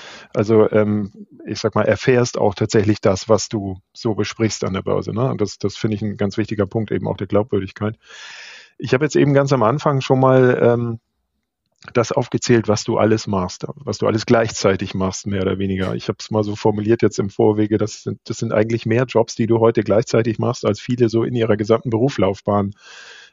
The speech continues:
äh, in der gesamten beruflichen Laufbahn irgendwann mal gemacht haben. Ähm, wie schaffst du das und wie, wie hat sich das ergeben? Wie bist du da hingekommen? Das ist ja kein vorgezeichneter Weg wahrscheinlich.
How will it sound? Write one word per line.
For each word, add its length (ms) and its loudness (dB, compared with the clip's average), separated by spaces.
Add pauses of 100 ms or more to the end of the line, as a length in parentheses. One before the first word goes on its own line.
(160)
äh, 120 2
in 320 -4
der 140 -4
gesamten 320 -2
beruflichen 420 0
Laufbahn 400 2
irgendwann 320 0
mal 160 2
gemacht 280 -4
haben. 180 0 (420)
Ähm, 320 0 (420)
wie 140 0
schaffst 280 0
du 40 2
das 220 2
und 140 -6
wie, 200 0
wie 120 2
hat 120 0
sich 100 -2
das 160 0
ergeben? 260 2
Wie 60 0
bist 180 0
du 40 0
da 100 4
hingekommen? 680 -2 (120)
Das 140 -10
ist 120 -4
ja 60 2
kein 200 0
vorgezeichneter 800 0
Weg 200 -2
wahrscheinlich. 600 -6